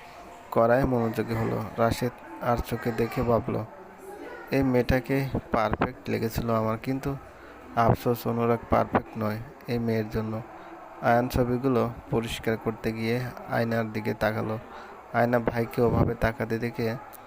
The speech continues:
কম্পিউটার স্ক্রিনের দিকে তাকালো, হেসে বলল, "আরে,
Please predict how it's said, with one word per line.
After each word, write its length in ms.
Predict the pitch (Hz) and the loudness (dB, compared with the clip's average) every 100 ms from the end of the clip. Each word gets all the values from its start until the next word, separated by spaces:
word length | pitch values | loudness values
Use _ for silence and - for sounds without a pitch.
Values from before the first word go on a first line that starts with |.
| - - - - | -18 -18 -18 -2
কম্পিউটার 500 | 127 120 127 120 123 | 0 2 -2 2 2
স্ক্রিনের 460 | 117 - 123 120 113 | 2 -4 -2 -2 -2
দিকে 200 | 113 117 | -4 0
তাকালো, 440 | 110 104 104 104 | 0 0 -2 -2
হেসে 360 | 110 117 113 123 | -2 -2 -2 0
বলল, 380 | 120 104 104 117 - - | 0 -2 -4 -6 -10 -2
"আরে, 220 | 117 135 | 0 0